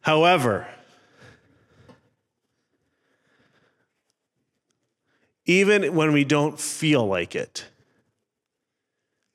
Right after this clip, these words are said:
we have to take, maybe put the feelings aside, and we have to take what we know is true, what we believe in our hearts, lift our hands and worship anyway.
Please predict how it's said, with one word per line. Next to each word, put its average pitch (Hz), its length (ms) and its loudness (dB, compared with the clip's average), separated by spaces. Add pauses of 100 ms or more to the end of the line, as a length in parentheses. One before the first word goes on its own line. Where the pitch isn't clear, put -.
(1000)
we 143 140 2
have 170 280 2
to 175 120 -6
take, 170 640 -2
maybe 196 920 0
put 180 200 -4
the 160 100 0
feelings 175 480 2
aside, 156 440 2
and 151 80 0
we 147 80 0
have 165 180 -2
to - 80 -4
take 170 300 0
what 151 100 0
we 131 120 4
know 151 280 2
is 170 180 0
true, 151 560 0 (380)
what 143 140 -4
we 131 100 0
believe 131 420 0
in 170 120 0
our 160 180 0
hearts, 117 720 -4 (420)
lift 170 320 0
our 175 160 2
hands 147 380 0
and 123 160 0
worship 123 380 -2
anyway. 101 440 -6